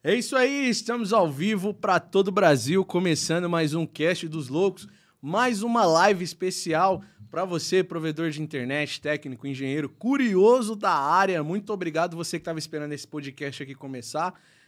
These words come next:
Tem um recado pra vocês. O Cast dos Loucos também tá disponível em todas as plataformas de áudio: Deezer, Spotify, Google Podcast, Apple Podcast. É só você digitar lá: Cast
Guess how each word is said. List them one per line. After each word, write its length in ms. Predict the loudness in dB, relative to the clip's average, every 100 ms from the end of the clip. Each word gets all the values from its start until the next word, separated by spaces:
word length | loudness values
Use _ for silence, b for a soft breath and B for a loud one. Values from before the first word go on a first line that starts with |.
| b _ _
Tem 120 | -6
um 40 | -2
recado 400 | 0 0 -4 -4
pra 100 | -6
vocês. 580 | -6 -6 -4 -4 -6 -12 b b b
O 80 | -20
Cast 540 | -14 -2 0 0 -2 -8
dos 180 | -8
Loucos 500 | -4 0 0 0 -14 -18 b b _
também 540 | -8 -6 -4 -2 -4
tá 160 | -4 -6
disponível 680 | -8 -10 -6 -4 -4 -6 -8
em 40 |
todas 320 | -6 -6 -6
as 120 | -8
plataformas 680 | -10 -10 -10 -8 -8 -8 -10
de 180 | -8 -6
áudio: 440 | -2 -2 -2 -6 -14 b b _
Deezer, 580 | -14 -8 -6 -6 -8 -8
Spotify, 960 | -16 -14 -14 -16 -8 -2 0 0 -2 -6 B B
Google 300 | -14 -4 -4
Podcast, 1000 | -4 -8 -8 -6 -4 -2 -2 -6 -6 -4
Apple 260 | -4 -6 -10
Podcast. 800 | -10 -12 -8 -4 -4 -4 -8 -12
É 80 | -8
só 160 | -6
você 280 | -6 -6 -8
digitar 460 | -8 -10 -8 -4 -2
lá: 220 | -2 -4 b b b _
Cast 720 | -10 -6 -6 -8 -10 -10 -12